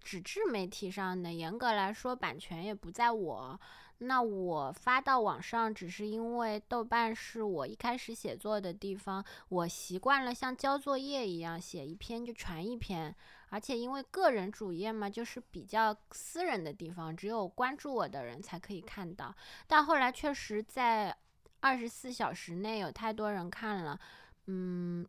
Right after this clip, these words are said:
然后，嗯，我可能就，就是考虑了各方的这种，嗯，反应，反响跟压力吧，所以我就删掉了。我就跟大家说，如果你们想看，可以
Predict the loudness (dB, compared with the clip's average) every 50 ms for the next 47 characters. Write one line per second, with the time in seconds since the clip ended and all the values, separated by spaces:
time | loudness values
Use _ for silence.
0 | -2 0 0 0 2 2 2 2 4 4 4 4 4 2 2 2 0 -2 -4 -10
1 | _ -20 -20 _ _ _ _ _ -20 _ _ _ -6 -4 -2 0 0 0 0 -2
2 | -2 -2 -2 -2 -2 -2 -2 -2 -4 -4 -4 0 2 2 2 2 0 0 0 0
3 | 0 0 -2 -2 -2 -2 -2 -4 -4 -4 -6 -8 -12 _ _ _ _ _ _ -14
4 | -14 -14 -14 -16 -20 -20 _ -20 -20 -20 _ _ _ _ -6 -6 -4 -4 -4 -2
5 | -2 -2 -4 -6 -8 -14 -18 -18 -16 -8 -2 0 0 0 0 -2 -4 -2 -2 -2
6 | -2 -2 2 4 4 4 4 2 0 0 2 0 -2 -2 -2 -4 -4 -6 -8 -8
7 | -6 -6 -6 -6 -6 -8 -10 -12 -16 _ _ _ _ _ _ _ _ _ _ _
8 | _ _ _ _ _ _ -8 -8 -6 -6 -6 -8 -8 -8 -8 -8 -10 -12 -12 -2
9 | 0 0 0 0 -4 -6 -6 -4 -4 -2 -4 -4 -6 -4 -4 -2 -2 -2 0 0
10 | 0 0 0 -2 -4 -6 -2 0 0 0 0 -2 -4 -8 -8 -6 -6 -8 -8 -8
11 | -6 -6 -4 -4 -4 -4 -6 -6 -6 -6 -6 -6 -4 -2 -2 -2 -2 0 2 2
12 | 2 2 2 -2 -4 -6 -6 -8 -10 -12 -10 -8 -8 -8 -4 -4 -2 -4 -2 -2
13 | -2 -4 -4 -6 -6 -4 -2 -2 -2 -2 -2 -2 -2 -2 -4 -4 -6 -8 -8 -10
14 | -10 -10 -10 -12 -8 -6 -4 -4 -4 -6 -6 -6 -6 -6